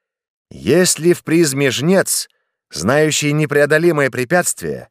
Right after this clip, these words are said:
которое помешает этим двоим разделить вечность, соединив свои судьбы и ауры, посвятив себя очищению нашей вселенной от скверны?"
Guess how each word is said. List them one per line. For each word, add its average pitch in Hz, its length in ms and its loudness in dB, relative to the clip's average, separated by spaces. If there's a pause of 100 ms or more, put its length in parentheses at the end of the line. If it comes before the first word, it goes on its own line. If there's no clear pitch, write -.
(420)
которое 185 540 2
помешает 175 680 2
этим 135 260 -2
двоим 139 320 2
разделить 127 500 -2
вечность, - 680 -2 (340)
соединив 143 560 2
свои 160 280 2
судьбы 143 420 0
и 135 160 -4
ауры, 143 500 0 (400)
посвятив 160 580 2
себя 170 260 2
очищению 156 760 0
нашей 151 360 0
вселенной 165 600 0
от 143 240 -4
скверны?" 110 680 -2